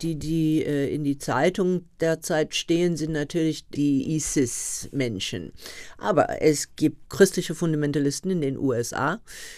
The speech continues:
die leider noch die Politik schon beeinflussen. Und es gibt solche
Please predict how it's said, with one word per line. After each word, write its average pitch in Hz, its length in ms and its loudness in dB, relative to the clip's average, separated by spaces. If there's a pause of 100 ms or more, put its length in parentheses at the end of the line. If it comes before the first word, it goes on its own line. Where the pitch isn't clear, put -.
(220)
die 143 380 6
leider 143 680 6
noch 151 380 -4
die 135 180 -4
Politik 135 600 -2
schon 190 340 2
beeinflussen. 131 1120 -4 (520)
Und 233 220 2
es 247 160 0
gibt - 220 -4
solche 233 760 8